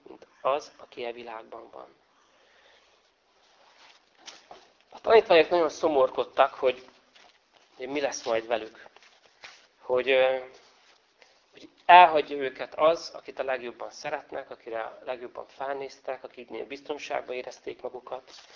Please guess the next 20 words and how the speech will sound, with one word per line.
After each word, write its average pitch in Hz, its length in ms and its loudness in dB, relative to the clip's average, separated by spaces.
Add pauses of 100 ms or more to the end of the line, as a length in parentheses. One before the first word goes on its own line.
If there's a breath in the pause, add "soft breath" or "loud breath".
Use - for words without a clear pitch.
(540 loud breath)
És - 140 -10
ott 180 160 0
volt 143 180 0
a 147 60 4
kétségbeesés, 143 1160 0
ugye 127 140 -10
Péter 131 380 -8
ennek 110 240 -12
hangot 131 360 -10
is 131 100 -18
adott, 123 280 -16
hogy 117 100 -20
nehogy 117 280 -12
meghallja 123 440 -10
Jézus, 123 440 -14
Isten 123 340 -10
ments, 127 420 -6 (360 loud breath)
hogy 127 100 -10
ez 107 120 -10
megtörténjen. 135 840 -6